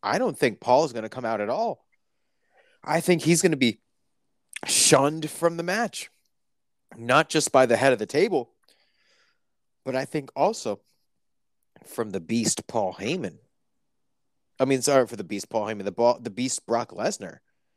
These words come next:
I think Paul Heyman will, will get shunned by both men. Um, and I kinda think Brock is using Paul –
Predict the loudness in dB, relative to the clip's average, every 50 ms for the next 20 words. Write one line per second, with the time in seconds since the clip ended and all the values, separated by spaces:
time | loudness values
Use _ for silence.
0 | _ _ -8 -8 -6 -4 -6 -6 -4 0 0 0 0 0 -4 -4 -4 -4 -6 -6
1 | -4 -2 0 0 2 0 -2 -4 -6 _ _ _ _ _ _ _ _ _ -6 -4
2 | -2 -2 -2 -2 -4 -2 -2 0 0 0 -2 -2 0 2 4 4 2 2 2 2
3 | 4 4 2 0 -4 -12 -10 -8 -8 -10 -10 -14 -18 _ _ _ _ _ _ _
4 | _ _ _ _ _ _ -6 -4 -2 -2 -2 -4 -8 -10 -8 -4 0 2 2 0
5 | 0 0 0 0 2 0 0 0 0 -2 -2 -4 -10 -20 _ -20 -20 -20 -20 _
6 | _ _ _ _ -2 4 6 6 6 6 4 -2 -8 -12 -20 -20 _ _ _ _
7 | _ _ _ _ _ _ _ _ _ _ _ -6 -4 -4 -4 -4 -6 -6 -4 0
8 | 2 4 6 4 4 2 0 -4 -6 -8 -8 -2 0 0 2 2 0 -2 -6 -8